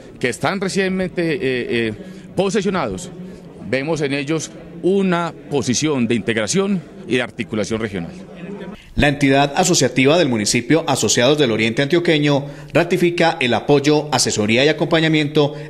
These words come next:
Speaker 2: a los veintitrés municipios que conforman nuestro Oriente.
Speaker 1: No solamente estamos apoyando, ya estamos apoyando a los municipios en la elaboración del plan de desarrollo.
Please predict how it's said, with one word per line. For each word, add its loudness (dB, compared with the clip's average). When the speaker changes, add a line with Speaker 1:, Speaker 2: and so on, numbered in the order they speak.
Speaker 2:
a 2
los 2
veintitrés 0
municipios 2
que 2
conforman 2
nuestro 2
Oriente. -2
Speaker 1:
No 0
solamente -2
estamos -2
apoyando, -2
ya -2
estamos 0
apoyando -2
a -4
los -2
municipios -2
en -2
la -4
elaboración -2
del 0
plan -4
de -8
desarrollo. -6